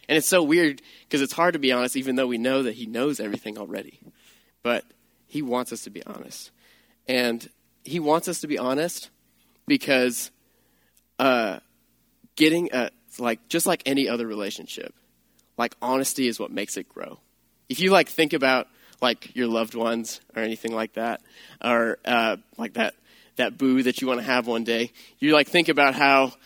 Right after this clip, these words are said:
you want them to be honest with you, because that's what makes relationships grow. And our relationship with God is no different. So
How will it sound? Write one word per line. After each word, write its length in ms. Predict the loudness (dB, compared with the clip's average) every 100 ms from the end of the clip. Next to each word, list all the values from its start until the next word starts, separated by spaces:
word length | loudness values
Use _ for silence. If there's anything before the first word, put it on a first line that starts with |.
| -20 -20 _
you 260 | -2 2 2
want 380 | 2 2 2 2
them 160 | 0
to 140 | 0 -4
be 80 | -4
honest 480 | -4 -6 -8 -12
with 260 | -8 -8 -6
you, 180 | -8 -10 _ _ -12
because 240 | -10 -4
that's 260 | -4 -4 -6
what 220 | -6 -8 _ _ _ _
makes 440 | -6 -6 -6 -10 -12 -10
relationships 600 | -6 -6 -8 -10 -12 -14
grow. 320 | -16 -18 -18 _ -6
And 160 | 0
our 120 | 0 2
relationship 420 | 0 -2 -6 -10
with 100 | -4
God 240 | -2 0
is 100 | -2
no 140 | -6 -8
different. 380 | -8 -10 -16 _ _ _ _ _ _ _ _ _ _ -4
So 340 | 0 0